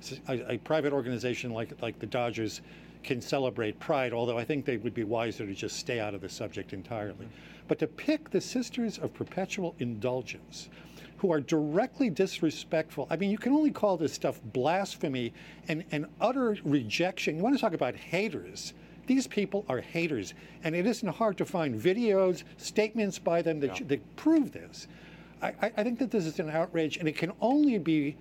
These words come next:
Speaker 1: stopped. Not, I, I think prayer is great, but, you know, they, there was a famous football coach who once said, "Prayers work better when the linemen are big." <laughs> And so I, I,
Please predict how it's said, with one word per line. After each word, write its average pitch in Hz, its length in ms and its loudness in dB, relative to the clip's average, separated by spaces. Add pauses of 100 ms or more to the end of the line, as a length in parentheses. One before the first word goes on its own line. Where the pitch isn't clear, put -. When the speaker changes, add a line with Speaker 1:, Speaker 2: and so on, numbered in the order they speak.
Speaker 1:
stopped. 139 640 0
Not, 202 260 0
I, 180 160 0
I 170 100 0
think 247 220 0
prayer 226 380 2
is 180 140 2
great, 185 320 2
but, 170 120 -2 (380)
you 175 80 0
know, 185 160 4
they, 170 220 2 (260)
there 170 80 -4
was 160 140 -2
a 165 100 0 (160)
famous 214 420 0
football 165 540 0
coach 165 300 -2
who 143 80 -6
once 147 260 0
said, 135 180 0 (360)
"Prayers 220 360 0
work 170 240 0
better 147 240 0
when 131 180 -2
the 110 80 -6
linemen 120 420 -4
are 101 100 -6 (120)
big." 110 360 -4 (540)
<laughs> 190 400 -2
And - 160 0
so 220 340 2
I, - 320 0 (140)
I, 208 420 0